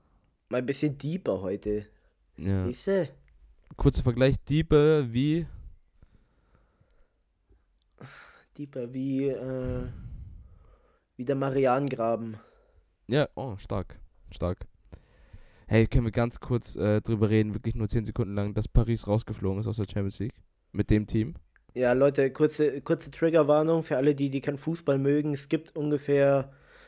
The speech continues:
Speaker 1: ja, was weiß ich, zwei, drei Minuten, vielleicht auch fünf Minuten. Tobi und ich, wir reden jetzt kurz über Fußball.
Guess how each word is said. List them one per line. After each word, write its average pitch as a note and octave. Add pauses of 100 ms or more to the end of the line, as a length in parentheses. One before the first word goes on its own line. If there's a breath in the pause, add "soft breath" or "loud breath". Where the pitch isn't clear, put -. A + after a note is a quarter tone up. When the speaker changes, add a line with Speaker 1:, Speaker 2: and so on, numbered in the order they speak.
(220 soft breath)
Speaker 1:
ja, F#2
was G2+
weiß A2+
ich, - (500)
zwei, A#2+
drei B2+
Minuten, C#3
vielleicht A#2
auch A2+
fünf C3+
Minuten. B2+ (580 soft breath)
Tobi B2+
und C3+
ich, -
wir B2
reden A#2+
jetzt A#2
kurz -
über A2
Fußball. A2